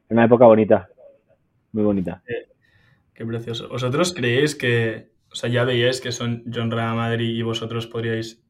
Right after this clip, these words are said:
Speaker 2: destacar en esto del golf, o no pensabais que, que vuestros compañeros y vosotros llegaríais tan lejos?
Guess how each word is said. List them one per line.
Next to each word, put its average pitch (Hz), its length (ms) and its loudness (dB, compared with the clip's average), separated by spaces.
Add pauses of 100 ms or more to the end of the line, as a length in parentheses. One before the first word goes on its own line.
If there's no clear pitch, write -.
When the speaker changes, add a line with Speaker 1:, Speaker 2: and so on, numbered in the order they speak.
Speaker 2:
destacar 113 480 -6
en 117 60 -2
esto 117 200 -8
del 113 100 -6
golf, 131 320 -6
o 123 100 -4
no 117 120 -2
pensabais 113 500 -4
que, 113 340 -6 (640)
que 117 100 -6
vuestros 117 300 -2
compañeros 123 760 0
y 135 60 -6
vosotros 120 500 -2
llegaríais 117 420 -4
tan 113 160 -8
lejos? 110 500 -14